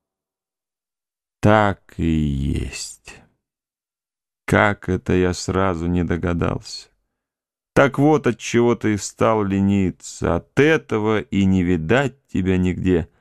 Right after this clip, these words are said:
А Зарайские и Скачины пристают ко мне. Где да где, Александр Федорович?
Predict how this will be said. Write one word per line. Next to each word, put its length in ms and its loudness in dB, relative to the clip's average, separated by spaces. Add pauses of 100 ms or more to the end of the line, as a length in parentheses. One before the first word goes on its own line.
(500)
А 160 4
Зарайские 1040 2
и 20 2
Скачины 680 0
пристают 720 0
ко 160 0
мне. 360 2 (200)
Где 400 4
да 160 0
где, 300 2
Александр 640 0
Федорович? 800 -4